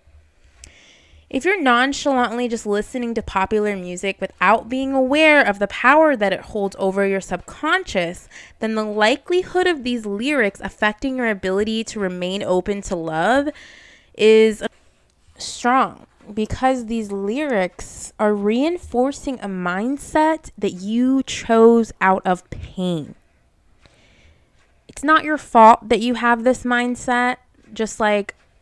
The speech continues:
anyone who goes through any painful situation doesn't intentionally choose to go through that, but it is what you went through.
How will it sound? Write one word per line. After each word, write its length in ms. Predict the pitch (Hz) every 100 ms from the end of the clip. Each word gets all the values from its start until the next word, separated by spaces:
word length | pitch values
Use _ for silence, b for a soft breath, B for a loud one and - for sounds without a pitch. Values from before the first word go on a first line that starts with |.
| _ _ -
anyone 540 | 226 254 262 233 220
who 180 | 208 214
goes 320 | 208 196 190
through 120 | 208 -
any 220 | 202 214
painful 580 | - - 202 202 - 214
situation 920 | - 196 202 185 190 - 208 202 196 B B B
doesn't 360 | - 196 208 - _
intentionally 800 | 196 196 - 202 208 214 202 190
choose 840 | 180 - - 170 180 202 202 196 -
to 120 | 202
go 260 | 175 170
through 300 | 202 - 240
that, 360 | 247 254 262 294 _ b b b
but 100 | 208
it 80 | 220
is 160 | 233
what 240 | 220 233 233
you 160 | 233
went 220 | 202 190 -
through. 400 | - 156 202